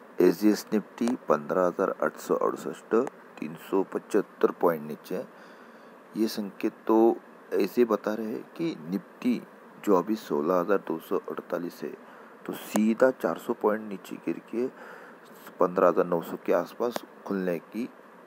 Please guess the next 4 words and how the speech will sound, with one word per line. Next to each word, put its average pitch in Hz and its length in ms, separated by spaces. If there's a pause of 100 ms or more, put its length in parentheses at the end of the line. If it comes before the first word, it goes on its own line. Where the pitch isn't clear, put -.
(800)
guarantee 76 480
है। 50 100 (2000)
Nasdaq 95 580
है 110 200